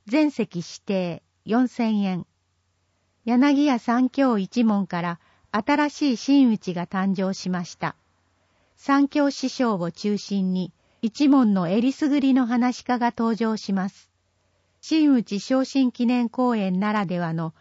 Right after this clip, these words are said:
華やかな講座にご期待ください。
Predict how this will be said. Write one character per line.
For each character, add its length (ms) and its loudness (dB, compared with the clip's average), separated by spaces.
華 300 0
や 140 0
か 120 -2
な 160 -2
講 260 0
座 160 -4
に 140 -6
ご 140 -6
期 180 -20
待 200 -2
く 120 -10
だ 140 -6
さ 220 -8
い。 120 -12